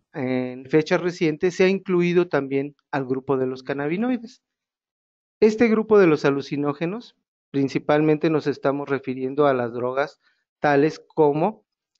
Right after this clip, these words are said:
eh, el peyote y los hongos, y en el caso de los cannabinoides, principalmente a la marihuana. Son sustancias que tienen la función principal de modificar la percepción de la realidad.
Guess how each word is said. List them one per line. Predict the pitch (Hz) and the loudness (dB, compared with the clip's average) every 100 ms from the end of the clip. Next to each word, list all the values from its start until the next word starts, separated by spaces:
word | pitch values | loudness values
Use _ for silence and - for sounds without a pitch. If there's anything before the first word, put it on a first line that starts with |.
| _ | _
eh, | 135 127 123 | 2 2 2
el | 123 | 2
peyote | 135 135 147 151 151 165 175 - | 2 4 6 4 2 -2 -4 -6
y | |
los | 127 120 110 | -2 -2 0
hongos, | 123 127 - 123 _ _ _ _ _ _ _ _ _ _ _ _ _ _ _ _ _ | 0 0 -6 -8 _ _ _ _ _ _ _ _ _ _ _ _ _ _ _ _ _
y | 196 208 220 | 2 2 2
en | 160 143 | 0 2
el | 135 | 2
caso | 156 147 165 | 0 2 4
de | 165 | 4
los | 180 | 2
cannabinoides, | 185 214 214 208 175 175 208 | 0 0 2 2 2 2 0
principalmente | - 135 127 139 135 131 127 135 | -2 -4 -2 -2 0 -2 -4 -4
a | |
la | 127 | -4
marihuana. | 127 127 131 143 151 214 _ _ _ _ _ _ _ | -6 -10 -6 -4 -4 -6 _ _ _ _ _ _ _
Son | - 254 | 2 2
sustancias | 262 - 202 190 190 208 208 | 2 0 0 0 2 0 0
que | _ - | _ -2
tienen | 175 185 196 196 190 196 202 | -2 0 2 2 0 -2 -4
la | 156 156 | -2 -2
función | - 160 151 - 175 180 | -2 -4 -2 -2 -2 0
principal | 180 151 - 135 143 151 160 _ | -2 -2 -6 -4 0 0 -4 _
de | 143 135 | -2 2
modificar | 139 151 147 139 - 143 170 165 | 4 2 0 -6 -8 -4 0 2
la | 170 160 | 2 2
percepción | 135 - 135 - - 135 | -2 0 -4 -4 -4 0
de | 131 | 2
la | 131 | 2
realidad. | 127 135 131 143 170 185 | 0 -4 -4 -2 -2 -2